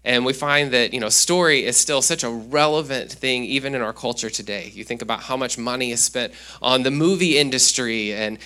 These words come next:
and books being published. And, you know, you have Amazon dot com that started off as a online bookseller before that was even a thing. What were they doing? He was, he was selling books, stories,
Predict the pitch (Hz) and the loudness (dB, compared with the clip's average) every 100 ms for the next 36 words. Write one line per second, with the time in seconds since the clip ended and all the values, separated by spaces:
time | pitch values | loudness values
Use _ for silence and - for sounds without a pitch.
0 | - 123 123 180 180 - 147 143 127 - | -4 -4 0 0 0 -4 -2 -2 -2 -4
1 | 143 123 113 98 - - - 120 123 120 | -4 -2 -4 -4 -4 -4 -4 -2 0 -2
2 | - - - 131 131 139 131 117 131 151 | -8 -12 -2 2 2 2 2 4 4 4
3 | 143 139 127 127 123 127 - 156 160 151 | 2 2 2 0 2 2 2 -2 2 2
4 | 131 123 - - 131 135 135 139 135 - | 2 2 4 2 0 0 0 0 -2 -2
5 | 117 117 - - 123 127 - 131 143 143 | 0 0 -4 -10 -2 -2 0 0 0 0
6 | 151 147 127 117 180 185 - 113 110 123 | 0 0 -2 2 2 4 2 2 0 0
7 | 120 - 135 135 135 127 139 131 110 107 | -2 0 2 2 0 2 2 2 0 -4
8 | - 180 190 123 117 - - - 156 170 | -4 2 2 2 -4 -12 -12 -2 -2 0
9 | 160 147 160 113 131 135 - - 139 143 | -2 -2 -2 -2 -4 -4 -4 -4 -4 -2
10 | - 160 160 143 123 - - 196 - - | 2 2 2 0 -6 -6 0 0 0 0
11 | - - 180 196 139 107 117 - | 2 2 2 2 2 -2 -4 -4